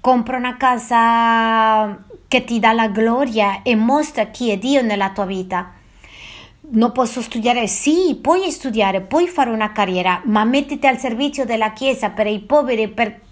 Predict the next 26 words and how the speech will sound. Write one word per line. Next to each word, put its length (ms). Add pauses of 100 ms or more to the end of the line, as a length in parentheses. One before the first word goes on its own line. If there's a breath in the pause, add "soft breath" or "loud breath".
chi 340
Dio 420
ti, 380
ti 160
dice, 680
per 140
il 60
servizio 580
di 160
Dio. 420 (880 loud breath)
Posso 360
guadagnare, 840
posso 680
chiedere 360
aumento 460
degli 340
stipendio? 580
Sì, 480
ma 160
che 120
sia 280
per 160
la 140
gloria 420
di 140
Dio. 320